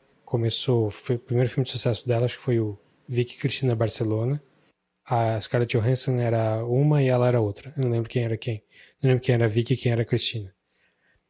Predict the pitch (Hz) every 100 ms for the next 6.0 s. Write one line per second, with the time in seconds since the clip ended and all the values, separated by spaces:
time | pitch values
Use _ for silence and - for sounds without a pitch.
0 | _ - 127 127 123 120 120 123 127 120
1 | 117 110 123 117 113 - - 120 113 101
2 | - 110 101 - 127 123 - - - 127
3 | 143 151 139 135 131 127 131 139 147 147
4 | 147 147 139 139 151 151 143 107 - 113
5 | 123 117 117 120 120 - 127 120 117 -